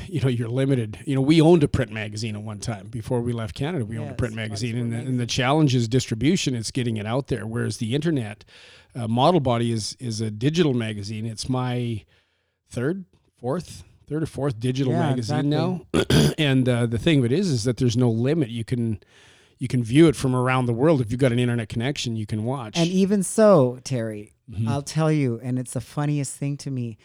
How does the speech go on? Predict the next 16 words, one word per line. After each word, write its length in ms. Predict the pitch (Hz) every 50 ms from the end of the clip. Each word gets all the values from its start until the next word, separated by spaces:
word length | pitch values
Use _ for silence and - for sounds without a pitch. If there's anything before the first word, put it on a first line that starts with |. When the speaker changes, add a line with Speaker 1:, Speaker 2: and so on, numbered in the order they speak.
| _ _ _ _ _ _ _ _ -
Speaker 2:
I'll 100 | 160 156
be 100 | 160 175
doing 260 | 165 170 170 160 156 151
makeup 460 | 151 160 160 - 147 131 123 - _ _ -
on 140 | 135 135 147
the 60 | 156
girls 360 | 151 151 143 139 135 131 135
at 100 | 139 131
their 120 | - 143
shows, 560 | 139 - - 139 120 113 107 113 107 - 110 92
Speaker 1:
Mm-hmm. 240 | 95 107 110 110 135
Speaker 2:
and 160 | 139 135 135
they've 220 | 143 147 147 139
got 260 | 139 151 135 127 - -
these 220 | 131 123 117 -
huge 960 | - - - - 147 156 170 165 170 170 165 160 156 143 135 127 113 110 -